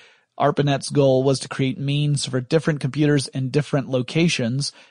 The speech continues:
to share information with one another and therefore resources between each other,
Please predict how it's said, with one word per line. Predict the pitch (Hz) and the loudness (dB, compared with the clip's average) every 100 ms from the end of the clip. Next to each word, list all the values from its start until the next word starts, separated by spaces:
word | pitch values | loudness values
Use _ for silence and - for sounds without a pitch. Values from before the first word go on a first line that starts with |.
| - | -4
to | 135 | -2
share | - 156 143 | 2 2 2
information | 143 131 123 143 151 143 | 0 -4 -2 -2 0 -2
with | 127 117 | -2 -2
one | 120 | -2
another | 117 110 110 127 - | -2 -2 -2 -2 -2
and | 139 | 0
therefore | 143 135 139 127 | 2 2 2 0
resources | 110 123 170 175 131 113 - 110 110 | 0 0 0 0 -2 -2 -4 -6 -6
between | 120 123 - 170 180 156 | -6 -8 -2 2 4 2
each | - 113 117 | -2 -6 -4
other, | 107 120 | -2 0